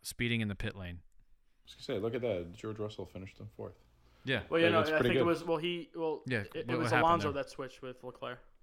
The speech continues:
Speaker 3: right?
Speaker 1: Oh, yeah, yeah, yeah. So Alonso moved up,
Speaker 3: 'Cause
Speaker 1: up, yeah.
Speaker 3: I mean, that's, that's, as a strategist, I feel like that's the easiest thing to predict is where your driver will come out of the pits.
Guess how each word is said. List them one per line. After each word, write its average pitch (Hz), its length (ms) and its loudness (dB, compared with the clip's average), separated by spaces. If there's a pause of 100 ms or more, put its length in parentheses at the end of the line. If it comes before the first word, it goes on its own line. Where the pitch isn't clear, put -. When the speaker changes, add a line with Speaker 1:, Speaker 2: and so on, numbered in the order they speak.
(160)
Speaker 3:
right? 135 140 -2
Speaker 1:
Oh, 127 220 8
yeah, 123 160 8
yeah, 123 120 6
yeah. 110 300 4
So 117 160 0
Alonso 113 320 0
moved 104 220 -2
up, 135 180 0
Speaker 3:
'Cause 101 160 -6
Speaker 1:
up, 104 80 -8 (200)
yeah. 101 220 -8 (320)
Speaker 3:
I 120 100 -8
mean, 117 260 -12 (500)
that's, - 380 -2 (800)
that's, - 260 -4
as 147 160 -4
a 147 80 -8
strategist, 165 560 -4
I 139 40 -8
feel 156 180 -4
like 135 100 -6
that's 151 200 -4
the 135 100 -8
easiest 139 400 -6
thing 143 160 -8
to 131 80 -18
predict 143 360 -8
is 123 140 -10
where 131 460 -4 (440)
your 127 600 -4
driver 131 380 2
will 120 100 -6
come 127 240 -8
out 131 120 -4
of 123 80 -12
the - 60 -20
pits. - 460 -8